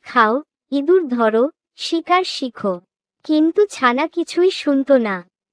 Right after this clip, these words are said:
সে শুধু ডিমের গন্ধ পেলেই দৌড় দিত। একদিন সে বনের ভেতরে হাঁটতে হাঁটতে একটি মুরগির খামার খুঁজে পেল।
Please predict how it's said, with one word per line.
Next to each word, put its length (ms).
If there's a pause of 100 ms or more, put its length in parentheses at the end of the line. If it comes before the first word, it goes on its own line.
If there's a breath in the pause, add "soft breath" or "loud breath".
(100)
সে 340
শুধু 460
ডিমের 400
গন্ধ 440
পেলেই 380
দৌড় 360
দিত। 460 (460)
একদিন 540
সে 240
বনের 380
ভেতরে 460
হাঁটতে 420
হাঁটতে 460
একটি 260
মুরগির 500
খামার 420
খুঁজে 320
পেল। 440